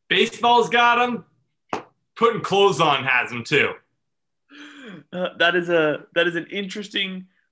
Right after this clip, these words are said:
Speaker 2: writ-, unwritten rule, I must say. I must say, I, I, uh, I've never heard of that. I've never been judged so harshly for
Speaker 1: I
Speaker 2: the
Speaker 1: don't
Speaker 2: way I
Speaker 1: think
Speaker 2: put
Speaker 1: you've
Speaker 2: on
Speaker 1: ever told me
Speaker 2: clothes.
Speaker 1: about this.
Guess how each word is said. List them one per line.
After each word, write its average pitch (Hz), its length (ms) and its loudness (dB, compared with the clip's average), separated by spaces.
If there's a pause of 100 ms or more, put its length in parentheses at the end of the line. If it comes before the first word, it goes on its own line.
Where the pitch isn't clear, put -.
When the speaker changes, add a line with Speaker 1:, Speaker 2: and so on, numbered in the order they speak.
(120)
Speaker 2:
writ-, 165 260 -6 (100)
unwritten 180 500 -4
rule, 127 380 -12 (100)
I 127 120 -10
must 127 260 -10
say. 110 300 -8 (760)
I 135 80 -4
must 131 240 -8
say, 117 180 -8
I, 120 280 -4 (100)
I, 117 320 -6
uh, 107 240 -8 (1080)
I've 143 180 -2
never 160 200 -2
heard 165 220 -8
of 131 80 -12
that. 143 240 -6 (120)
I've 147 120 -8
never 170 180 -4
been 156 180 -6
judged 151 360 -6
so 143 140 -6
harshly 139 600 -8 (420)
for 127 540 -4 (300)
Speaker 1:
I 156 40 -10
Speaker 2:
the 135 60 -6
Speaker 1:
don't 139 80 -6
Speaker 2:
way 135 80 -2
I 123 40 0
Speaker 1:
think 131 100 -4
Speaker 2:
put - 80 -10
Speaker 1:
you've - 80 -8
Speaker 2:
on 120 80 -14
Speaker 1:
ever 123 100 -18
told 120 140 -6
me 101 60 -12
Speaker 2:
clothes. 101 100 -16
Speaker 1:
about 104 100 -12
this. - 400 -18